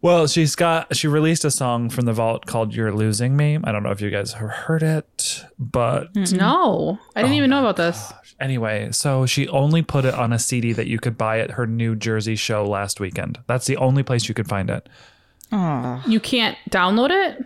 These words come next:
Speaker 1: Well, okay, so she did this when she released Midnights too. She put this song, It Hits Different, on the Target C D only. It was a Target exclusive, but it just released
Speaker 2: Mm.
Speaker 1: on streaming this last week. So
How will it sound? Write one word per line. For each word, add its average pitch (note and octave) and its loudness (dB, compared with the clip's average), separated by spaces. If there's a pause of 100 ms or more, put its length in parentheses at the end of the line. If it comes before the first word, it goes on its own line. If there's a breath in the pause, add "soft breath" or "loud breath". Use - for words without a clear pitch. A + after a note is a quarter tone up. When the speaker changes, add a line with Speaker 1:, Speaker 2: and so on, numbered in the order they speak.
(100)
Speaker 1:
Well, E3 4
okay, C3 0
so - 0
she C#3+ 2
did C#3 2
this D3+ 4
when D3 2
she C#3+ 2
released D#3 4
Midnights G#2+ 2
too. E3+ 4
She B2 2
put C#3+ 0
this C#3 2
song, B2+ 0 (220)
It - 0
Hits C#3+ 0
Different, A2+ -4 (420)
on B2 2
the C#3 2
Target C3+ -2
C A#2+ -2
D A2 0
only. A#2+ 2
It - -6
was A2+ 0
a A#2+ 0
Target B2+ -2
exclusive, A2 -2
but A#2 0
it A#2+ -4
just C3 0
released E3 4
Speaker 2:
Mm. - -2
Speaker 1:
on A#2+ 2
streaming A2+ 0 (180)
this A#2 -2
last A2 -4
week. G#2+ -8 (760 soft breath)
So C3+ 2